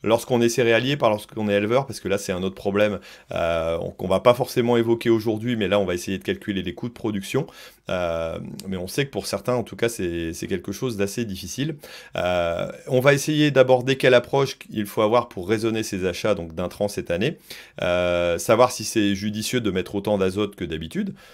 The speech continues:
Euh, pourquoi pas. Et puis plus globalement, euh, discuter de, de savoir si une culture est rentable, euh, ou pas, et donc s'il va falloir, euh, peut-être calculer ses coûts de production. Et c'est là, euh, que je vais faire intervenir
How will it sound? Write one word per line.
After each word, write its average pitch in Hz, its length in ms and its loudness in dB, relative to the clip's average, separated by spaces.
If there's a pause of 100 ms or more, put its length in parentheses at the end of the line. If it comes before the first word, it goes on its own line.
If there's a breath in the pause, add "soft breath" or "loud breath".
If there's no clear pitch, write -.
(260 soft breath)
Euh, 80 480 -6
pourquoi - 300 -6
pas. - 220 6 (240 soft breath)
Et 113 80 6
puis 165 160 -2
plus 156 240 -2
globalement, 123 640 4 (180)
euh, 98 320 0
discuter 123 600 -4
de, 92 760 0
de 92 80 -6
savoir 95 320 -2
si - 280 -6
une 104 260 -2
culture 156 420 -6
est 107 60 2
rentable, 95 580 0 (340 soft breath)
euh, 85 280 0
ou 90 100 -8
pas, 139 220 2
et 123 40 0
donc 104 200 -4
s'il 110 240 -8
va 87 100 -2
falloir, 113 400 0 (320 soft breath)
euh, 87 240 -4
peut-être 107 420 -2
calculer 120 360 -2
ses 156 160 -6
coûts - 160 -8
de - 40 -10
production. 139 640 -4
Et 101 80 -4
c'est 110 180 -2
là, 143 200 2 (400 soft breath)
euh, 90 280 -2
que 107 140 -2
je 101 100 -2
vais 107 140 2
faire 131 200 0
intervenir 117 640 0